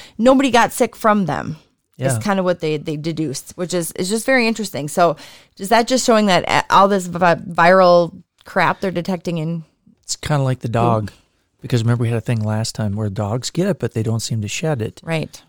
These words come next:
Speaker 2: And cats get it and they shed it. So that's why we don't like cats.
Speaker 1: Right.
Speaker 2: But, um,
Speaker 1: So the kids
Speaker 2: but
Speaker 1: are
Speaker 2: you
Speaker 1: getting it.
Speaker 2: wonder,
Speaker 1: I
Speaker 2: is
Speaker 1: wonder.
Speaker 2: this, what does this say for daycares? That it's not a big thing,
Speaker 1: Not as
Speaker 2: except
Speaker 1: big
Speaker 2: for
Speaker 1: of
Speaker 2: the
Speaker 1: a thing.
Speaker 2: adults that, well, even the adults that work there potentially can't get sick
Speaker 1: Well, right.
Speaker 2: from
Speaker 1: So
Speaker 2: it.
Speaker 1: I,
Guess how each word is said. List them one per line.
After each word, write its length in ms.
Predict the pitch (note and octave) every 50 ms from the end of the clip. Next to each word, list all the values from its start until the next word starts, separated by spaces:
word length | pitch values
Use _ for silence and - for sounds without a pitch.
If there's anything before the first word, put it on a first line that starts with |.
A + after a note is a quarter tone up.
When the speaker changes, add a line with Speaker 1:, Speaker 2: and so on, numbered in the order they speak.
| _
Speaker 2:
And 360 | - C#3+ B2+ A#2+ A#2 A2 G#2+ -
cats 360 | - - F#3 F#3+ F3 - -
get 200 | - - A2+ A#2
it 160 | B2 - _ _ -
and 100 | A#2 A2+
they 120 | A2+ G#2+
shed 320 | G#2 - - C3 C3 A#2+
it. 100 | - - _ _ _
So 180 | - - - A#2
that's 180 | G#2+ G#2+ G#2
why 120 | - A2+ G#2
we 100 | G#2 G2+
don't 180 | G2 G#2 -
like 180 | F2 F#2+ - -
cats. 420 | - - F2 E2+ F2 - - - - - - - - D3+
Speaker 1:
Right. 180 | C#3+ A#2 -
Speaker 2:
But, 300 | A#2+ C3+ C3+ C3+ - - - -
um, 440 | D3 C3+ B2+ A#2+ A#2 A2+ A2 G#2+ G#2+ - _
Speaker 1:
So 140 | - - -
the 80 | - A3
kids 240 | - - D4+ D4 C4
Speaker 2:
but 40 | D#4+
Speaker 1:
are 100 | C#4 E3
Speaker 2:
you 40 | D#3
Speaker 1:
getting 60 | D3+
it. 40 | E3+
Speaker 2:
wonder, 340 | G#3 G#3+ G3 D3 C3 C3
Speaker 1:
I 40 | B2+
Speaker 2:
is 40 | B2
Speaker 1:
wonder. 200 | - - A#2 -
Speaker 2:
this, 300 | D3 D3+ E3 E3 - - -
what 160 | - C3+ D3
does 160 | - D#3 B2+ B2
this 160 | B2+ A#2 -
say 320 | - - C3 B2 B2 A#2+
for 240 | A2 - A2 A2 G#2
daycares? 540 | G2 G#2+ A2 - - - - - - - - _ _ _ _ _ _ _ _ _ _ _ _ _ _ _ _
That 140 | - A2 G#2+
it's 200 | G#2 - - -
not 220 | B2+ A2+ G#2+ G#2+
a 40 | G#2
big 200 | G2+ A2 G2 -
thing, 300 | - - A#2 G#2+ F#2+ G2+ - _
Speaker 1:
Not 200 | - D#3+ D#3 D3+
as 40 | D#3
Speaker 2:
except 120 | - B2+
Speaker 1:
big 20 | D3+
Speaker 2:
for 60 | C#3+
Speaker 1:
of 40 | A#2
Speaker 2:
the 60 | A#2+
Speaker 1:
a 40 | A#2
thing. 40 | A2
Speaker 2:
adults 260 | B2+ A#2+ A2+ G#2+ - -
that, 100 | - - _ _ _ _ _ _ _
well, 240 | D3 B2+ A2+ A#2+ C3+
even 160 | C3 B2 B2+
the 60 | B2
adults 260 | A#2 G2+ B2 A#2 A2+ -
that 60 | A#2+
work 220 | A2+ B2+ E3+ - -
there 120 | G#3+ A3
potentially 460 | F#3 - - - A#2+ A#2 - - A#2
can't 260 | - - G#2+ G2+ G2+
get 140 | - - A2 -
sick 180 | - - - A3
Speaker 1:
Well, 80 | A3+
right. 160 | A#3+ D4 C4+
Speaker 2:
from 60 | - -
Speaker 1:
So 100 | A3 A3+
Speaker 2:
it. 80 | - -
Speaker 1:
I, 180 | - G3 -